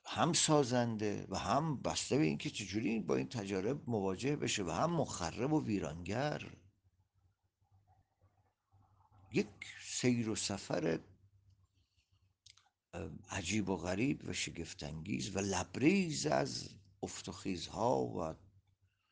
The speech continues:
ناهمواریها و فراز و فرودها، همون چیزیست که هممون تجربه کردیم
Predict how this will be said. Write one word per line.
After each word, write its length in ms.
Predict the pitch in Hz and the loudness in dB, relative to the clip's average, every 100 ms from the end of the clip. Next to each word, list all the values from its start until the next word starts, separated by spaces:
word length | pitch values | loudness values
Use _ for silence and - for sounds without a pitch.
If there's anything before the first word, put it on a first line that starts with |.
| _ _ _ _ - 92 87 82 - - - _ _ _ _ - | _ _ _ _ -12 -10 -10 -12 -18 -20 -20 _ _ _ _ -6
ناهمواریها 1400 | 104 104 95 95 90 95 92 87 87 78 107 135 151 - - _ _ _ | 0 2 2 -2 0 -2 -2 -4 -6 0 2 4 0 -6 -16 _ _ _
و 60 | 87 | -6
فراز 460 | - 92 85 82 | 0 0 0 -4
و 40 | 80 | -10
فرودها، 1000 | - 87 82 78 - 92 117 135 64 - - _ _ _ _ _ _ _ _ _ _ _ _ _ _ _ _ _ _ _ _ _ _ _ _ | -10 -8 -8 -10 -4 0 2 2 -2 -8 -18 _ _ _ _ _ _ _ _ _ _ _ _ _ _ _ _ _ _ _ _ _ _ _ _
همون 400 | - 143 214 208 | -6 2 4 6
چیزیست 420 | 196 185 175 165 - | 4 2 0 0 2
که 100 | 160 | 2
هممون 380 | 147 160 156 | 4 2 2
تجربه 500 | 143 139 110 123 160 | 0 0 2 2 0
کردیم 480 | - 170 - - - | 0 0 -2 -4 -12